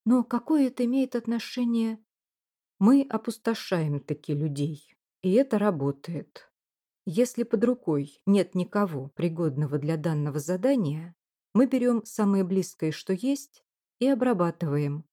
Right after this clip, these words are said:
пока не получим то, что нам нужно. Не волнуйтесь, вы справитесь. При условии, что это задание вообще в человеческих силах.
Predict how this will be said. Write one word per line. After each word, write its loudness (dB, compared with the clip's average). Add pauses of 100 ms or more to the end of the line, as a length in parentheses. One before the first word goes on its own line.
(180)
пока -2
не 2
получим -2
то, -4
что -6
нам -2
нужно. -6 (800)
Не 4
волнуйтесь, -2
вы 0
справитесь. -8 (480)
При 4
условии, 0
что 0
это 0
задание 0
вообще -4
в -12
человеческих -4
силах. -10